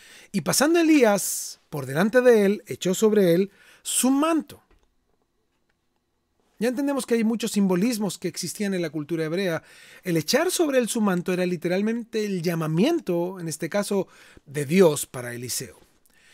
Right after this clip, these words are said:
Elías llega al lugar donde habían muchos hombres trabajando, ve esta fila de yunta de bueyes, se para a la orilla, ¿no? Por eso me gustaba mucho este dibujo, se para ahí a la orilla Elías y pasa una, pasa otra,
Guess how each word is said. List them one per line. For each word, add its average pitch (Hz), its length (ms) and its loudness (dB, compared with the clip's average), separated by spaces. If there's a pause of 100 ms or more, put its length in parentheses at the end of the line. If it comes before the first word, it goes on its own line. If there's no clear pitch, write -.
(200)
Elías 202 280 4
llega 208 220 4
al 190 140 4
lugar 190 480 2
donde 170 220 0
habían 160 400 -4 (200)
muchos 226 400 -4
hombres 247 240 2
trabajando, 233 680 -2 (340)
ve 175 140 0
esta 214 260 0
fila 262 380 2
de 214 80 4
yunta 220 280 -2
de 185 120 0
bueyes, 233 480 -2 (240)
se - 260 -2
para 240 320 4
a 226 60 4
la 190 100 4
orilla, 196 560 2 (320)
¿no? 160 220 -10
Por 156 100 -6
eso 151 300 -4
me 143 100 -8
gustaba 156 420 -6
mucho 156 220 -10
este 151 160 -10
dibujo, 151 460 -8 (400)
se 160 180 0
para 233 260 4
ahí 220 160 4
a 226 60 6
la 196 120 4
orilla 190 300 4
Elías 170 600 -2 (240)
y 156 80 -12
pasa 147 300 -6
una, 147 460 0 (520)
pasa 139 280 -6
otra, - 520 -8